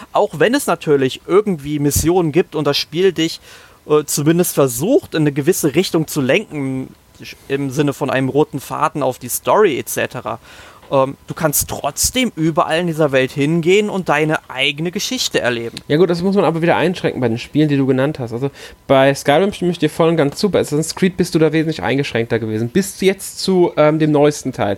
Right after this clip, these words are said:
Speaker 2: Also Origins macht da wesentlich mehr in Richtung Skyrim und Witcher drei. Die davor waren dann schon etwas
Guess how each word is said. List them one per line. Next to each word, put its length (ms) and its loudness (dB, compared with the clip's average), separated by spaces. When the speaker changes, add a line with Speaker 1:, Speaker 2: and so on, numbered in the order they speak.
Speaker 2:
Also 240 0
Origins 540 2
macht 280 0
da 200 2
wesentlich 440 2
mehr 200 2
in 80 2
Richtung 260 -2
Skyrim 400 4
und 140 0
Witcher 260 2
drei. 460 0
Die 140 -2
davor 640 2
waren 360 2
dann 140 2
schon 220 0
etwas 400 -2